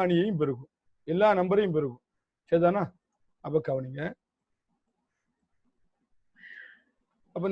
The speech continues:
நாலு அஞ்சு இருபது, நானாங்கு பதினாறு, நாலு ரெண்டு எட்டு. அடுத்து நாலை ஒண்ணு பை ரெண்டையும் பெருக்கணும், அங்க தனியா பெருக்கி காமிக்கிறேன். அப்ப நாலை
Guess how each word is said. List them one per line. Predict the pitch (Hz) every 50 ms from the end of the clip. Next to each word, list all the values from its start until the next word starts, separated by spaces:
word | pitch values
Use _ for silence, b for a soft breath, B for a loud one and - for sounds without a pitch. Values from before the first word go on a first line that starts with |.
| 190 185
நாலு | 190 202 220 233 226 226
அஞ்சு | 233 220 226 202 202
இருபது, | 196 185 175 147 - - - - - - - - - - - _ _ _ 640 640 640 640 640 659 679 679 659 _ _ _ _ _ _ _ _ _ _ _ _ _ _ _ _ _ _ _ _ _ _ _ _ _ _ _ - 151
நானாங்கு | 156 170 180 190 185 180 170 175 180 196 170 156
பதினாறு, | 160 151 156 156 147 139 127 123 - _ _ _ _ _ _ - - _ _ _ _ _ _ _ - 139 147
நாலு | 147 156 165 170 170 160 151
ரெண்டு | 151 143 143 151 165 143 131
எட்டு. | 127 123 - _ - _ _ _ _ _ _ _ - - _ _ _ _ _ _ _ _ _ _ _ _ _ - 190
அடுத்து | 196 196 202 233 208 185 180 175
நாலை | 185 214 226 233 240 247 269 262 233 196
ஒண்ணு | 202 214 240 262 214
பை | 226 190
ரெண்டையும் | 185 185 190 185 165
பெருக்கணும், | 156 143 143 139 147 - 175
அங்க | 175 165 143 170
தனியா | 170 190 202 185 160
பெருக்கி | 156 151 147 143 135
காமிக்கிறேன். | 139 131 127 120 120 131 - _ _ _ _ _ _ _ _ _ _ _ _ _ _ _ _ _ _ _ _ _ -
அப்ப | 175 165 175 175 175
நாலை | 180 190 208 220 233 247